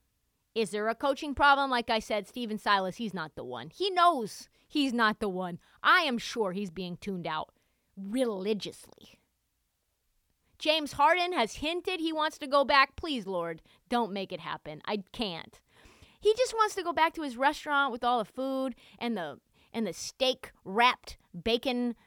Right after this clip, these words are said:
crab etouffee that he's made with the strippers. He wants that.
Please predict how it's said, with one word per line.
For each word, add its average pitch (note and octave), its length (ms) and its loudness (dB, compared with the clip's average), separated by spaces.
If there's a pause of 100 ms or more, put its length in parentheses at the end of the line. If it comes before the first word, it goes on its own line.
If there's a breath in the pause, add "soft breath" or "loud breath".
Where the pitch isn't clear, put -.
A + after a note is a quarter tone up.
(560 soft breath)
crab B3+ 680 6 (540 soft breath)
etouffee C4 720 4
that B3+ 100 2
he's B3+ 240 -2
made B3+ 380 4
with A#3 80 -6
the G#3+ 80 -6
strippers. C4 420 -2 (220 soft breath)
He G#4 160 2
wants A4+ 320 4
that. A#3 520 2